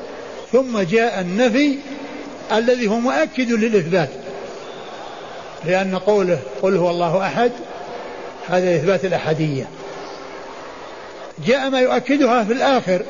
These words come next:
"ولم يكن له كفوا أحد"، لأن ليس له من يكون مساويا ومن يكون مماثلا، ففي ذلك نفي النظراء عن الله عز وجل. فإذا الجملة الأخيرة تم-، تأكيد للجملة الأولى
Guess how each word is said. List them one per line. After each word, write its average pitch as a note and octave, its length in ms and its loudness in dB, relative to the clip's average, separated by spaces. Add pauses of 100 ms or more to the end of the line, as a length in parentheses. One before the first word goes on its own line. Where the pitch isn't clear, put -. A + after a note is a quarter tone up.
(180)
"ولم G#3 280 4
يكن G#3+ 280 4
له G3+ 200 4
كفوا F#3 280 0
أحد"، E3 300 -4 (1400)
لأن D#3 160 -4
ليس G#3+ 220 4
له F#3+ 240 2
من F#3+ 220 0
يكون F3+ 300 2
مساويا F3 600 2 (460)
ومن G#3+ 240 2
يكون F#3+ 360 4
مماثلا، F3+ 840 2 (1040)
ففي E3+ 220 4
ذلك F#3+ 320 2
نفي F3 340 4
النظراء E3 720 2 (720)
عن E3+ 140 0
الله E3 280 2
عز C#3+ 220 0
وجل. D3+ 340 4 (600)
فإذا E3 240 4
الجملة G3 360 4
الأخيرة G#3+ 460 4
تم-، A3 380 0
تأكيد C4 360 2
للجملة A3 480 4
الأولى E3 340 2